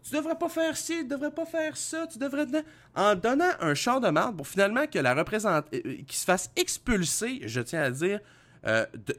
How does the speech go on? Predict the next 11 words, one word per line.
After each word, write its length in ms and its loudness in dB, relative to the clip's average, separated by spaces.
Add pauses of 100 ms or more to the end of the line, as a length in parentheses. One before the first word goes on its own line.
(160)
de, 220 -4
de, 160 -8
de, 240 2
de, 140 -2
du 220 -4
terrain 580 4
parce 180 -4
qu'il 320 0
donnait 440 4
vraiment, 600 2 (260)
euh, 560 2